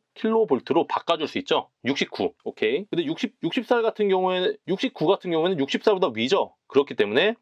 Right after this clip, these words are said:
육십구 빼기 육십 단수로 정리를 해줘야죠. 육십 초가 있잖아요. 하면은 영점구입니다. 영점구를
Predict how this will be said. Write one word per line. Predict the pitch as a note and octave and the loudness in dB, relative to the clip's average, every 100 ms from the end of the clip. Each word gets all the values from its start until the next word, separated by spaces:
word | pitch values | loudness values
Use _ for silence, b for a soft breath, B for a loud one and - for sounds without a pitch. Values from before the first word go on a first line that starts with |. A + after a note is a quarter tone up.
| - | -8
육십구 | A2+ - - - B2 F#3 - | -6 -4 -4 0 0 0 -2
빼기 | - F#3 D#3 E3+ G#3+ C#3 | 0 0 0 -2 -2 -4
육십 | G2+ - A#2 B2 F3+ - | -8 -4 0 2 0 -2
단수로 | - C#3 D#3+ F#3+ | -4 -4 -2 -2
정리를 | G3 G#2+ G#2 A2 | 0 0 0 0
해줘야죠. | D#3 D3+ - F#2+ - | 2 2 0 -6 -4
육십 | A#2+ - - | -8 -6 -8
초가 | - A#3 A3 | -2 0 0
있잖아요. | B2+ E2+ E2 _ _ | 0 -4 -6 _ _
하면은 | C3 B2+ C#3+ F3 G3 G3+ - | -4 -2 0 -2 -4 -8 -4
영점구입니다. | C3 G#3 A#3+ G#3+ - A2 F#2+ E2 - _ A2+ | -2 2 0 0 -2 -6 -4 -8 -10 _ -2
영점구를 | C3+ C#3+ F3 D#3 A2+ C3 F#3+ A#3+ | -2 0 -2 -2 0 2 2 0